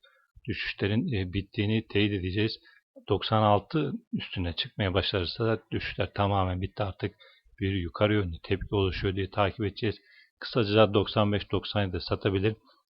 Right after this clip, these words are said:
Uzun vadeci arkadaşlar da istiyorsa, e, vazgeçerlerse pozisyonlarından buraları satış fırsatı olarak değerlendirebilir. Ancak asıl yükseliş yüz altının üstünde başlayacaktır. En son zirvesinin yüz altının üstünde de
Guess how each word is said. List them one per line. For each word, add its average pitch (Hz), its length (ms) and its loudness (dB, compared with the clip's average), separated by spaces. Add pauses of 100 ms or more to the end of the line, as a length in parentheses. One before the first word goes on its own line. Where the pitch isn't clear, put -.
Uzun 104 300 2
vadeci 98 380 4
arkadaşlar 101 680 2
da 107 40 -4
istiyorsa, 110 600 -2
e, 98 120 -2
vazgeçerlerse 90 800 2
pozisyonlarından 95 680 -4 (400)
buraları 98 360 2
satış - 320 -6
fırsatı - 400 -6
olarak 110 440 2
değerlendirebilir. 101 640 0 (400)
Ancak 110 280 2
asıl 110 320 2
yükseliş 117 380 0 (100)
yüz 107 140 0
altının 107 340 2
üstünde 98 400 -2
başlayacaktır. 95 640 -2 (380)
En 101 120 0
son 92 260 -2
zirvesinin 98 520 -2
yüz 110 140 0
altının 101 400 2
üstünde 92 300 -6
de 107 160 -2